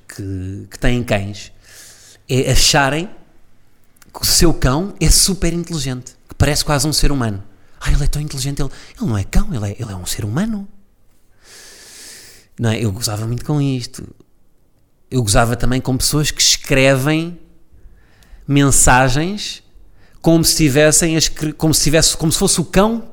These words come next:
que estava a es-, que estivesse a escrever. Eu gozava com isso. Havia muitos comportamentos que eu gozava das pessoas que tinham cães,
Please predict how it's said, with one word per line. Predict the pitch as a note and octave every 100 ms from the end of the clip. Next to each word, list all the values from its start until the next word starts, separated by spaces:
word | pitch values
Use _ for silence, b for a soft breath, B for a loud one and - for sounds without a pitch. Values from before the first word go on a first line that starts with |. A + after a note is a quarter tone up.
| -
que | -
estava | - E3+
a | D#3+
es-, |
que | -
estivesse | - D#3+ D#3+
a | E3
escrever. | - B2 G#2+ - - - _ -
Eu | F2
gozava | - G2
com | B2+ E3
isso. | D3+ - B B B B B B B -
Havia | G#2+ B2
muitos | E3+ B3+
comportamentos | A#3+ G#3 F3+ F3+
que | E3+
eu |
gozava | C3 B2+ A#2+
das | A2+
pessoas | C#3+
que | -
tinham | C3
cães, | A#2+ A2+ D3+ -